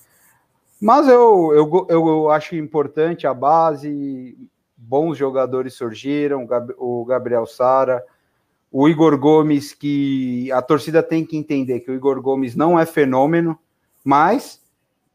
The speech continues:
um jogador do nível do Igor Gomes hoje, se a gente fosse contratá-lo,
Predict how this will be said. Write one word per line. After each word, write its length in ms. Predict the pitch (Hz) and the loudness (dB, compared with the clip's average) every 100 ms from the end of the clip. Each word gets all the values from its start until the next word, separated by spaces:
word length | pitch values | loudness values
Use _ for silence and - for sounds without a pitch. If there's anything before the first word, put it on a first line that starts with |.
| _ _ _ _ _ | _ _ _ _ _
um 140 | 156 | -4
jogador 540 | 156 185 180 151 180 160 | 0 2 2 2 0 0
do 140 | 175 | -2
nível 340 | 165 202 185 | 0 -4 -4
do 120 | 160 160 | -2 -4
Igor 280 | 143 139 | -2 -4
Gomes 400 | 127 139 131 123 | -2 -4 -4 -8
hoje, 300 | 147 180 123 | -8 -8 -10
se 180 | 113 131 | -16 -12
a 60 | 120 | -12
gente 220 | 123 123 | -12 -18
fosse 280 | _ 127 123 | _ -16 -14
contratá-lo, 920 | 131 123 131 117 107 151 170 131 110 | -16 -10 -6 -6 -4 2 2 2 -4